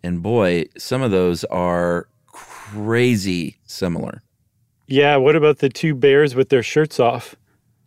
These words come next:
Speaker 1: Yeah. I
Speaker 2: Those
Speaker 1: thought
Speaker 2: guys struck me as
Speaker 1: <laughs>
Speaker 2: extremely close.
Speaker 1: The, uh, the two women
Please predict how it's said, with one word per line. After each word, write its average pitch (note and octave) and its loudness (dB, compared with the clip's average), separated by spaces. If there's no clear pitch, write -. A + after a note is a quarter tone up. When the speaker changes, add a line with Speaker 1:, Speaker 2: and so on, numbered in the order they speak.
Speaker 1:
Yeah. G#2+ 2
I A2 2
Speaker 2:
Those E3+ 4
Speaker 1:
thought - 0
Speaker 2:
guys F3 2
struck - -2
me D#3 2
as B2+ -2
Speaker 1:
<laughs> - -
Speaker 2:
extremely D#3 2
close. - 0
Speaker 1:
The, B2 2
uh, A2+ 4
the G#2 -4
two C#3+ 0
women C3 0